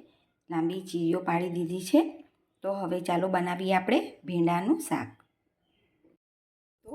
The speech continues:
પહેલાં આપણે બે ચમચી જેટલો ચણાનો લોટ લીધો છે, તેને આપણે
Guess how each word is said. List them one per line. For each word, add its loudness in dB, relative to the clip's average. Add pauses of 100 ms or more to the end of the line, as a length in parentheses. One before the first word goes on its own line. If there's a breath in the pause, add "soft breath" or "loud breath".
(140)
પહેલાં -4
આપણે -2 (380)
બે 0
ચમચી -4
જેટલો 0
ચણાનો 2
લોટ 4
લીધો 0
છે, 4 (480 loud breath)
તેને 0
આપણે 4